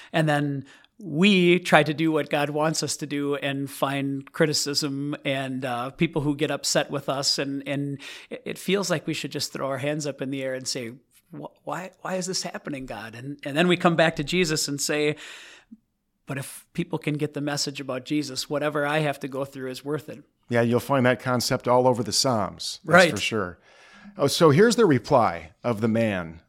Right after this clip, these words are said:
Speaker 2: I, I love this reply. I'm in verse twenty-five. So after they say, "We know this man is a sinner," the blind man says, "Whether," it's talking about Jesus, "whether he is a sinner or not, I don't know. One thing I do know,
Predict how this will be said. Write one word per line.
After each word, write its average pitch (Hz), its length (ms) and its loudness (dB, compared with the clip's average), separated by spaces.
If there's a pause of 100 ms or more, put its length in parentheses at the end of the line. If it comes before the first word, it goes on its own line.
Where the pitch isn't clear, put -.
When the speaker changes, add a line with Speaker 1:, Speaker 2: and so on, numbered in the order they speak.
(120)
Speaker 2:
I, 113 60 -4
I 120 120 -4
love 131 260 8
this 123 220 0
reply. 110 320 -2
I'm 104 120 -2
in 110 120 2
verse 127 240 2
twenty-five. 120 560 -2
So 120 160 -6
after 156 340 0
they 143 140 4
say, 127 280 0
"We 143 220 4
know 151 340 8
this 123 280 2
man 135 260 2
is 104 100 -2
a 101 60 -4
sinner," 98 480 0 (800)
the 117 80 -6
blind 160 320 8
man 151 160 4
says, 127 280 0
"Whether," 151 500 6
it's - 220 -18
talking 143 380 2
about 131 280 6
Jesus, 113 500 2 (640)
"whether 185 280 6
he 175 160 8
is 151 100 8
a 131 80 2
sinner 170 320 6
or 117 120 6
not, 117 420 2
I 123 220 2
don't 127 180 6
know. 104 400 4
One 160 240 6
thing 202 240 2
I 170 120 6
do 175 260 12
know, 113 440 6